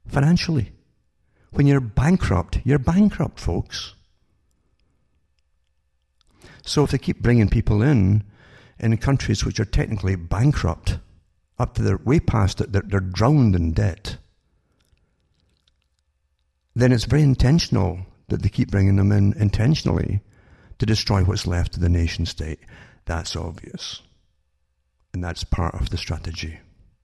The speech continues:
So he goes on there telling you how, what you should do. I mean, as I say, who, who voted this guy in? Nobody. Nobody.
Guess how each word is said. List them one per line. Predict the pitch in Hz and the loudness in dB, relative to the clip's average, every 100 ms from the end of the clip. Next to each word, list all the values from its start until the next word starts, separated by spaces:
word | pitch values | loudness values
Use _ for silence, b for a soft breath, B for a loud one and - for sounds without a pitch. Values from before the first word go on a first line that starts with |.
| _ _ - | _ _ -20
So | - 180 | -4 0
he | |
goes | 151 123 | 2 4
on | 123 113 | 4 4
there | 107 | 4
telling | 131 113 | 2 4
you | 104 | 4
how, | 90 110 | 2 2
what | 95 104 | 2 0
you | 95 | 0
should | - 101 92 | 0 -2 0
do. | 143 156 95 - | 2 2 2 2
I | |
mean, | 135 135 - B B | 2 2 -2 B B
as | 143 | -4
I | |
say, | 147 170 | 0 0
who, | - 202 208 - - - | 2 2 2 2 -2 -4
who | - 214 | 2 4
voted | 135 117 123 104 92 | 4 2 2 2 0
this | 95 - | 0 -2
guy | - 85 80 | -2 -2 0
in? | 80 127 170 139 85 | 4 4 6 4 4
Nobody. | 113 120 - 196 156 165 - _ _ _ _ _ _ _ - | 2 2 4 2 2 0 -2 _ _ _ _ _ _ _ 0
Nobody. | 131 151 156 160 | 2 2 2 2